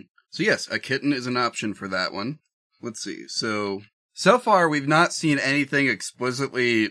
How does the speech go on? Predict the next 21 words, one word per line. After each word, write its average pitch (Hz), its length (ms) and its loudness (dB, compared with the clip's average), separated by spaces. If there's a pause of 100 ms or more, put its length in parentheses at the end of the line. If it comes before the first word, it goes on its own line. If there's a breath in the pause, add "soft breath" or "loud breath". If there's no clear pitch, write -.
(100)
like, 107 220 0
suggesting 113 640 -2
that 101 160 -4
this 110 200 -6
would 110 120 -4
be 101 100 0
a 98 80 0
bad 98 480 2
call. 95 400 -2
Like, 98 240 -2 (460 soft breath)
'cause 127 120 -8
we 160 120 0
had, 185 340 2 (100)
we 139 120 0
had 180 260 2
tiger 127 520 4
for 147 260 -6
exile. 95 720 0 (320 soft breath)
We 131 160 0
had, 127 600 2
um, 104 640 0